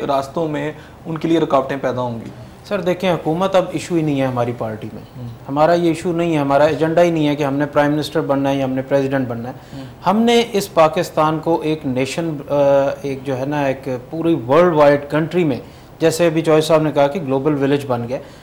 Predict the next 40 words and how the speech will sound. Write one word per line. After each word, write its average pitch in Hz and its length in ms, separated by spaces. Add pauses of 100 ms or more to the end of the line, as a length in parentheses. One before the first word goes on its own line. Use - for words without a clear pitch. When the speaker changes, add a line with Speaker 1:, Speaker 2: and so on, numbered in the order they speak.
(160)
Speaker 2:
हमने 233 280
इसका 226 420
एक 196 440
तासर 190 420
ऐसा 151 280
देना 131 300
है 139 120
कि 160 120
पाकिस्तान 151 680
का 165 120
भी 165 140
एक 143 120
वजूद 127 360
है। 101 80
Speaker 1:
हम्म। - 520
Speaker 2:
और 196 100
उसके 233 260
लिए 240 240
हमें 208 640
prime 185 220
minister 226 280
बनना 190 280
हमारे 175 200
लिए 180 100
ज़रूरी 147 300
नहीं 131 180
है। - 260 (460)
जिस 226 280
तरीके 214 360
से 214 420
मियां 175 220
नवाज 165 280
शरीफ 214 200
साहब 190 320
अभी 175 260
भी 202 120
contribute 170 540
कर 156 220
रहे 165 140
हैं, 170 260